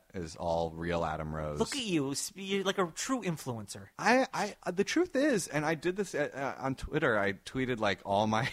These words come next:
Speaker 1: <laughs> social media
Speaker 2: Yeah.
Speaker 1: handles and websites and all that stuff. And I realized, yes, I have a ton of social media, um, accounts, and I love them all.
Speaker 2: Yeah.
Speaker 1: I love
Speaker 2: They're all
Speaker 1: social
Speaker 2: your
Speaker 1: media.
Speaker 2: babies that need
Speaker 1: I
Speaker 2: to be
Speaker 1: just
Speaker 2: fed.
Speaker 1: love social media.
Speaker 2: Yeah.
Speaker 1: I think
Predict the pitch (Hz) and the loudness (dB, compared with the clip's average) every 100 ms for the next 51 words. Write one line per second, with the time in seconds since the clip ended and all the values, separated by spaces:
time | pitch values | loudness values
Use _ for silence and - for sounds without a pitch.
0 | - - - - - 160 - 117 107 127 | -8 -16 -8 -2 0 0 -2 -2 0 0
1 | 139 131 135 139 147 113 92 101 - 127 | -2 0 2 2 2 0 -2 -2 -2 -4
2 | 127 131 135 143 151 151 - - - - | -2 -2 -2 -2 -4 -4 -6 -20 -20 -16
3 | 123 139 165 160 123 113 170 - - 127 | -10 -4 0 0 -2 -4 -4 -4 -8 -6
4 | 143 156 147 - - 120 120 127 117 123 | -6 -6 -8 -10 -8 -4 0 0 -2 -4
5 | 117 110 101 104 123 127 131 - - _ | -4 -4 -2 0 2 2 0 -6 -20 _
6 | - 107 104 98 92 90 - 101 - 107 | -6 -2 0 0 -2 -4 -8 -12 -8 -2
7 | 110 165 - - - _ _ _ _ - | -2 -2 -6 -12 -18 _ _ _ _ -6
8 | 127 127 160 170 139 135 - 107 92 - | -4 -2 -2 0 0 -2 -4 -12 -16 -18
9 | _ _ - 127 147 123 135 151 - 143 | _ _ -2 2 2 2 2 2 0 4
10 | 175 175 113 135 120 76 71 - 139 180 | 4 4 4 4 2 -2 -4 -6 2 2
11 | 190 262 - 190 226 - 214 208 214 208 | 2 0 4 4 4 2 -2 0 -2 0
12 | 247 160 98 135 165 - 190 196 - | 2 2 2 2 2 0 -4 -4 -8